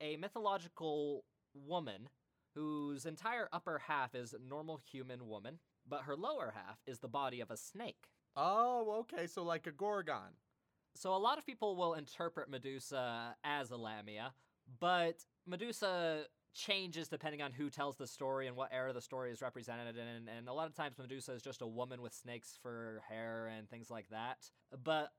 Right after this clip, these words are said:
Speaker 1: a Lamia is always a top half of a woman and bottom half of a snake.
Speaker 2: Oh, okay.
Speaker 1: So,
Speaker 2: I understand.
Speaker 1: so no stone transformation, it's just a very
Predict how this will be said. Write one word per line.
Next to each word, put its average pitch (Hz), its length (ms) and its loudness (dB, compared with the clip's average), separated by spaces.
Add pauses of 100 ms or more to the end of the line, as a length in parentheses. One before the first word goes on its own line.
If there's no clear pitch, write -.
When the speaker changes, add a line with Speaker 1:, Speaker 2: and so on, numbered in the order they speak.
Speaker 1:
a 151 80 2
Lamia 196 540 2
is 135 180 -2
always 135 760 4
a 117 240 -4
top 165 240 2
half 156 200 2
of 139 140 -6
a 123 40 -4
woman 123 440 -4 (380)
and 120 180 -4
bottom 123 240 2
half 113 240 -2
of 110 140 -8
a 104 160 -4
snake. - 540 -14 (680)
Speaker 2:
Oh, 277 300 4
okay. 185 320 2 (320)
Speaker 1:
So, - 140 -2
Speaker 2:
I 151 240 4
understand. 135 560 -6
Speaker 1:
so 165 180 0
no 226 240 4
stone 165 560 0
transformation, 120 720 -6
it's 123 120 -6
just 170 340 -4
a 135 260 -2
very 139 340 -2